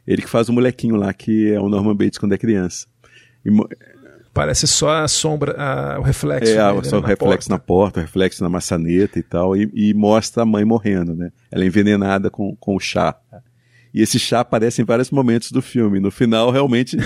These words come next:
Speaker 2: <laughs> Ele sempre hesita
Speaker 1: Sempre.
Speaker 2: em pegar o chá, dessa vez ele
Speaker 1: Ele já
Speaker 2: pega de
Speaker 1: pega, já
Speaker 2: cara, né?
Speaker 1: envenena ela, se-, como se não bastasse <laughs> ainda.
Speaker 2: <laughs> Daí a cena de milhões, né?
Speaker 1: Fantástico, cara.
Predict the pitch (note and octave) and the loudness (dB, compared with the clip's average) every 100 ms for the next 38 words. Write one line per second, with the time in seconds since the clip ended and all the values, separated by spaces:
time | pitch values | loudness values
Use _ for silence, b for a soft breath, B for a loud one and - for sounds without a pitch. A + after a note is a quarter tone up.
0 | - E3+ C#3 - - C#3+ - F3 - G3+ | -2 -4 -6 -10 -10 -6 -4 -2 0 0
1 | B2+ - A2+ C3 - C3 C3 C#3 - C3 | 2 2 2 0 0 0 0 0 0 0
2 | D3 D#3 C#3 C3+ D3 F3 G#2 C#3+ D#3 G#2+ | 0 0 -2 -2 -2 0 0 0 2 2
3 | A#2+ A2 A2 G#2 G#2 A2 C3+ A2+ A2+ - | 2 2 0 0 2 2 2 2 0 -4
4 | - A#2+ - A#2+ B2+ B2 - - G2+ A2 | -4 -4 0 0 2 0 -2 -2 0 2
5 | - - A#4+ - - - - - - - | 0 0 2 2 0 0 0 0 -6 -6
6 | - - - - _ B B - - - | -8 -12 -12 -20 _ B B -2 0 0
7 | - - - - - - - A#2 - D#3+ | -2 -2 -4 -4 -4 -4 -2 -2 0 0
8 | D#3+ E3 E3 C#3 C3+ D3+ D3 C#3 C#3+ - | 0 0 0 0 0 0 0 0 -2 -2
9 | - C3 G3 - - - - - - B | -2 -2 -2 -4 -12 -18 -20 -20 -20 B